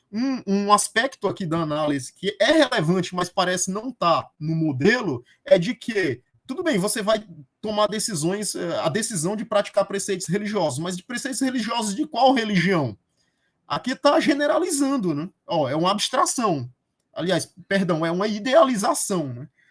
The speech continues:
Tá assumindo que existe um conjunto único de preceitos religiosos, e não que existe uma pluralidade de preceitos religiosos que são, pode até ser internamente consistentes, mas são incompatíveis entre si.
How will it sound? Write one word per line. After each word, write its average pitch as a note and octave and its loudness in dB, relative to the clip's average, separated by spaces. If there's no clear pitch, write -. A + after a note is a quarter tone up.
Tá F3+ -2
assumindo C#4 0
que A#3+ -8
existe A3+ -2
um G4+ -6
conjunto C#4+ 2
único B3 -4
de C4 -6
preceitos A#3 -4
religiosos, A3+ -2
e F3+ -4
não G#3+ 0
que C#4 -6
existe G#3+ -2
uma A3+ -4
pluralidade A3 0
de D#3+ -10
preceitos E3+ -4
religiosos G3 0
que G#3+ -8
são, F#3+ -2
pode F#3 0
até F3 -4
ser E3+ 0
internamente F3 2
consistentes, G#3+ -4
mas A3 -4
são A3+ -8
incompatíveis G#3 0
entre A3 -4
si. C#3+ -2